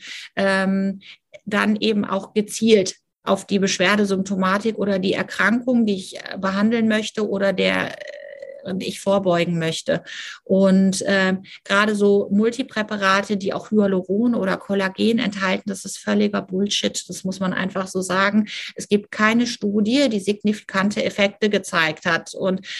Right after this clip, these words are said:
ähm, deswegen, ich würde lieber mit kostengünstigen Einzelbausteinen arbeiten und da einmal mit einem Ernährungsmediziner oder auch mit einem Orthopäden, der offen ist für diesen, ähm, Bereich, äh, sprechen.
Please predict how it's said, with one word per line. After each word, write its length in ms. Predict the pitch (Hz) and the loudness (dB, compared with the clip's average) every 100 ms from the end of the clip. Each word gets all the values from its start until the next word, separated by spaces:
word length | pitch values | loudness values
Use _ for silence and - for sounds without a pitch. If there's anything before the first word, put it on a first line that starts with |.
| - - | -14 -4
ähm, 400 | 185 190 196 202 | 2 4 4 2
deswegen, 460 | 208 220 220 247 254 | -2 -2 2 4 4
ich 160 | - 233 | 2 0
würde 180 | 233 | 2
lieber 280 | 226 262 240 | 2 0 0
mit 140 | 214 - | -4 -4
kostengünstigen 760 | 220 214 208 202 208 185 190 | -6 -2 -2 -2 -4 -4 -2
Einzelbausteinen 1000 | - 262 - 262 220 214 - 196 202 202 | 0 0 2 0 2 -2 0 2 2 2
arbeiten 580 | 202 208 202 202 202 202 | 2 2 2 0 0 -4
und 180 | 190 185 | -4 0
da 180 | 185 | 0
einmal 280 | 185 190 175 | 0 0 -2
mit 120 | 175 185 | -4 -4
einem 160 | 180 | -4
Ernährungsmediziner 1200 | - 180 185 196 196 - 185 185 - 185 185 185 190 - - - | -2 0 0 -2 -4 -2 -2 -2 -4 0 2 2 0 -10 -14 2
oder 300 | 208 214 - | 6 6 4
auch 140 | 190 | 0
mit 200 | 202 190 | -2 0
einem 120 | 196 - | 0 0
Orthopäden, 720 | 185 190 190 196 196 202 196 | -4 -4 -2 0 2 2 2
der 200 | 180 - | 2 -2
offen 220 | 185 196 | -6 -4
ist 220 | 175 180 | -4 -4
für 120 | 180 | -4
diesen, 420 | 180 180 180 180 180 | -2 -2 0 0 0
ähm, 680 | 175 175 175 175 180 175 175 | 0 2 2 0 0 -2 -4
Bereich, 520 | 170 170 180 - - | -2 0 0 -4 -6
äh, 200 | 165 165 170 _ | -4 -4 -6 _
sprechen. 460 | - 156 160 165 | -12 -8 -6 -6